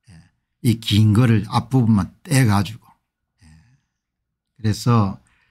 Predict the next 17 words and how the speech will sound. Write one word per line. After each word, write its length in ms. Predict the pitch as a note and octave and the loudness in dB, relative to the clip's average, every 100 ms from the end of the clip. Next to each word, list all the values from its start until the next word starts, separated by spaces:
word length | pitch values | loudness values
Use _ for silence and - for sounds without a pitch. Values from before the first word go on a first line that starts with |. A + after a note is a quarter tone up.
| _ _ _ - | _ _ _ 0
윤희숙 760 | A#2 B2+ B2+ - A#2 A2 G#2 - _ _ _ _ _ _ _ _ _ _ | 2 4 2 2 2 2 -2 -10 _ _ _ _ _ _ _ _ _ _
전 220 | - A2 | 0 2
의원의 580 | A#2+ A2 G#2+ B2 B2 A2 | 2 2 4 4 2 2
그런 220 | A2 G2 | 0 0
당찬 800 | - G2 G#2 - B2+ F#2 A#2+ E3 - _ _ _ _ | 2 2 2 2 0 2 0 -2 -6 _ _ _ _
출마의 580 | - C3 B2 B2 A2 | -4 0 2 2 2
변을 280 | A2 F#2+ G2 | 0 0 0
환영하면서도 1400 | F2+ - G#2 G#2 B2 C#3+ D3 G#2+ - F2 F#2 F2+ G2+ E2 - _ _ _ _ _ - _ _ | -4 -4 0 2 4 4 2 2 -2 -6 -6 -6 -6 -8 -18 _ _ _ _ _ -20 _ _
야, 300 | - - - | -18 -16 -10
이 120 | B2 | -8
국민의힘이 1200 | B2+ D3 D3 D3 C3+ - - D3+ C3+ A2 A2+ F#2+ E2+ D3+ _ _ - | -2 2 2 4 2 0 0 2 4 4 2 0 -6 -14 _ _ -4
이 240 | D#3+ E3+ F3+ | 2 2 2
상태, 640 | - F3 E3+ E3 G2+ D#2+ - _ _ _ _ | 2 2 0 0 -4 -4 -14 _ _ _ _
완전히 600 | G2 G2 A#2 C3 G3 F3 | 0 2 4 4 4 2
기울어진 540 | - D3+ D#3 F#3+ F#3 | 2 2 4 4 2
운동장과 720 | C#3+ A2+ A2+ D#3+ G3+ F3 C3 A#2 | 4 2 4 4 4 4 2 2
같은 580 | G#2+ - A2+ B2+ - | 0 0 -2 0 -2